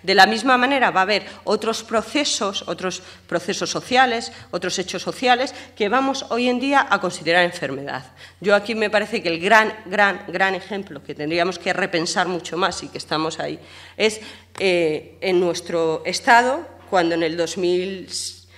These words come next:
dos mil cinco se articula la ley, eh, de violencia contra las mujeres,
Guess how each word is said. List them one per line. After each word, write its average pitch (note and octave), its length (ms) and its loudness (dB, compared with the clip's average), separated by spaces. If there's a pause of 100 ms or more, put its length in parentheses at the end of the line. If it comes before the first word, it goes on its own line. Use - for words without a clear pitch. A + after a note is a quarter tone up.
(140)
dos F3+ 220 0
mil A3 140 0
cinco B3+ 440 -4 (260)
se F3 340 0
articula F3+ 640 2
la E3+ 220 2
ley, F#3 320 0 (140)
eh, D#3+ 480 -4
de D#3+ 160 -4
violencia F#3+ 520 0
contra G3 280 0
las F#3 220 0
mujeres, B3 840 -2